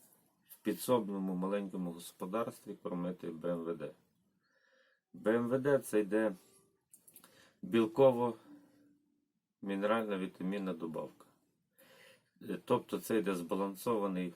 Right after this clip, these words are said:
повністю корм, до якого тільки тут треба добавити зернову групу.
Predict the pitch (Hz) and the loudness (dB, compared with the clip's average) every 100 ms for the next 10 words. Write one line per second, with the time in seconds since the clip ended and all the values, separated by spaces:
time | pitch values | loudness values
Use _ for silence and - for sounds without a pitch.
0 | _ - 104 90 82 - 85 - 120 120 | _ 0 2 2 -4 -8 -12 -4 0 0
1 | 127 - _ _ _ _ _ _ _ _ | -2 -10 _ _ _ _ _ _ _ _
2 | _ _ _ _ 90 92 - 98 90 87 | _ _ _ _ -2 -2 0 -2 -2 -6
3 | 87 - - 107 95 87 80 92 98 95 | -8 -10 0 2 2 -2 -4 -2 -2 -4
4 | 85 82 82 85 82 82 - - | -8 -8 -6 -6 -6 -6 -10 -20